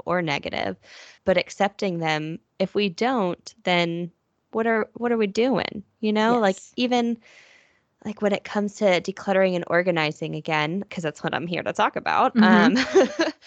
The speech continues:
Speaker 1: <laughs> one question I've started having people ask is w-, when they're,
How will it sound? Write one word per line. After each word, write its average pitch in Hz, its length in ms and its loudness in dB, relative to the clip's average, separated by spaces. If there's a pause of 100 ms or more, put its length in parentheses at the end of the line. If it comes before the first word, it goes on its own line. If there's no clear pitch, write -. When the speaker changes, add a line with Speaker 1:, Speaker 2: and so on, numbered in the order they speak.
(180)
Speaker 1:
<laughs> - 240 -20
one 202 240 -2
question 165 580 -4
I've 151 220 -10
started 151 480 -6
having 160 360 -2
people 151 400 -10
ask - 560 -8 (140)
is 160 440 -8 (360)
w-, 180 200 -4
when 180 160 2
they're, 170 220 2